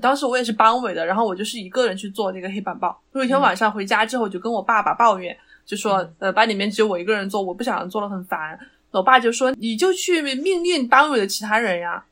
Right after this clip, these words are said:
Speaker 1: 然后我又觉得我做不来这样的事情，
Speaker 2: 嗯。
Speaker 1: 因为小时候真的很社恐，然后就很多事情不愿意去找大家帮忙呀，
Speaker 2: 嗯。
Speaker 1: 或者怎么样的，心里面障碍嘛。然后后面就是都是自己默默的一个人扛下来的。
Speaker 2: 嗯。
Speaker 1: 所以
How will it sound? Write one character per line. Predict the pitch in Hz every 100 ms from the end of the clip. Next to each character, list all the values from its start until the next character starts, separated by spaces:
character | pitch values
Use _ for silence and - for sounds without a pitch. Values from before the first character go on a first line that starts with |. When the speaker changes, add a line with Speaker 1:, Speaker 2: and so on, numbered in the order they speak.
| _
Speaker 1:
然 | -
后 | 277
我 | 262
又 | 311
觉 | 269
得 | 254
我 | 233
做 | 220 330
不 | 262
来 | 226 185
这 | 202
样 | 254
的 | 240
事 | - 302
情， | 240 - 196
Speaker 2:
嗯。 | - _ -
Speaker 1:
因 | 294
为 |
小 | 349 311
时 | 226
候 | 226
真 | 254
的 | 311
很 | 269 180
社 | - 302 269
恐， | 233 208 170
然 | 170
后 | 220 220
就 | 226 - 175
很 | 233
多 | 208
事 | 226 262
情 | 226
不 | 196
愿 | 214 247
意 | 240
去 | 233 226
找 | 180
大 | 208
家 | 202
帮 | 196 202
忙 | 185 147
呀， |
Speaker 2:
嗯。 | 190
Speaker 1:
或 | 196
者 | 190
怎 | -
么 | 175
样 | 175
的， | 170
心 | - 226
里 | 240
面 | 190 180 165 - _
障 | - 254 214
碍 | 190
嘛。 | 165 - - - _
然 | 185
后 | 185
后 | 233
面 | 214
就 | 226
是 | 208 196 _
都 | 247
是 | 277 247
自 | 247
己 | 214
默 | 185 208
默 | 196 185
的 | 165
一 | 165
个 | 180 214
人 | 180
扛 | - 170 190
下 | 196
来 | 131
的。 | -
Speaker 2:
嗯。 |
Speaker 1:
所 | - 240
以 | 277